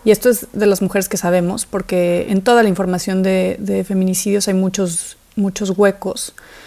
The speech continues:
Por ejemplo, no sabemos nada de mujeres afromexicanas o de mujeres trans o de mujeres indígenas o de mujeres que tienen discapacidad.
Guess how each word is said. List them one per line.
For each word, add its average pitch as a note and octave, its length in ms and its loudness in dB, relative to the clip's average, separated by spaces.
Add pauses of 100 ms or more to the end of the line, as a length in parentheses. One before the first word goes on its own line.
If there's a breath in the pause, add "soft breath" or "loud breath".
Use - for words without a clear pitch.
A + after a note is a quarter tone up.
(360 loud breath)
Por G3+ 80 4
ejemplo, G3+ 300 2
no G3 120 0
sabemos G3 460 0
nada F#3+ 340 2
de F3 380 2
mujeres F#3 540 -2
afromexicanas F#3 1080 -4
o F#3 60 -4
de F#3 80 -2
mujeres F3+ 420 -6
trans G3 720 -2 (260)
o F#3 160 0
de F3+ 60 0
mujeres F3 420 -2
indígenas F#3 800 -2 (500 loud breath)
o F#3+ 140 0
de F#3 80 0
mujeres F#3 600 0
que - 80 -4
tienen F3+ 240 0
discapacidad. F#3+ 720 -2